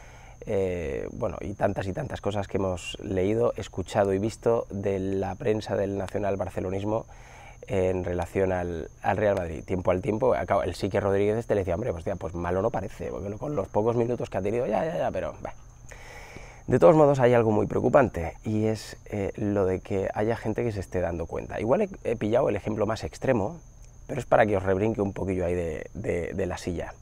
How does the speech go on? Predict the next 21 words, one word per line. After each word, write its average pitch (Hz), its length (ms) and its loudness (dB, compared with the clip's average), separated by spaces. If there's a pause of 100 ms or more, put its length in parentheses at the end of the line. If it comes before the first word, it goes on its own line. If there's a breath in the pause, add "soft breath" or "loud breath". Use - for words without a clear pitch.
(720 soft breath)
Eh, 92 440 4 (300)
hay 101 180 2
un 90 100 2
mosquito 82 340 -6
aquí, 57 220 -8 (200)
mis, 87 340 -6
mis 85 240 -8
compañeros 85 1120 -4 (160)
de 85 160 -8
madrugada, 73 500 -10 (600 soft breath)
y 101 180 2
es 113 180 0
el 101 120 0
de 101 60 -2
este 107 180 -2
tipo, 107 260 0
no 117 140 0
sé 117 120 0
cómo 87 180 -6
se 85 120 -6
llama, 104 280 -4